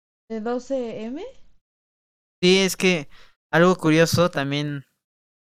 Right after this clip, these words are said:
Speaker 2: curiosidades de Europa, te venden el huevo, em, dependiendo del tamaño, te lo pueden vender en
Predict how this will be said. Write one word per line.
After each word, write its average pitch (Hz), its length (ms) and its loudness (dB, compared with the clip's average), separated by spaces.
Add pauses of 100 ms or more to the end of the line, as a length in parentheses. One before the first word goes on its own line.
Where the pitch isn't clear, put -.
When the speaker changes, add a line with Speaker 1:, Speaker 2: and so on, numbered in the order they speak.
Speaker 2:
curiosidades 147 720 2
de 123 680 -2 (140)
Europa, 147 640 0 (840)
te 139 580 0
venden 156 300 2
el 143 140 0
huevo, 143 380 2 (960)
em, 120 840 -2 (460)
dependiendo 143 500 -2
del 131 160 2
tamaño, 135 380 -2
te 127 140 -6
lo 120 60 -6
pueden 156 320 -4
vender 131 460 -4
en 120 480 -8